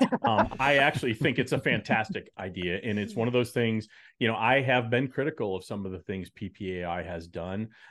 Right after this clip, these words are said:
and I think that's good and healthy. Um,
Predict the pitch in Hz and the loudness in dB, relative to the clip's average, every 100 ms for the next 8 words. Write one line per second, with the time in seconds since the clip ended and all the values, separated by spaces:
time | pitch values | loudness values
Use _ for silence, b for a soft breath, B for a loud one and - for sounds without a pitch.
0 | - 104 107 101 - 104 107 - 110 98 | -12 -6 -4 -4 -2 -2 -2 -2 -2 -2
1 | 92 110 98 - - 65 B B B - | -2 -2 -2 -4 -14 -16 B B B -14
2 | 98 95 95 | -10 -8 -10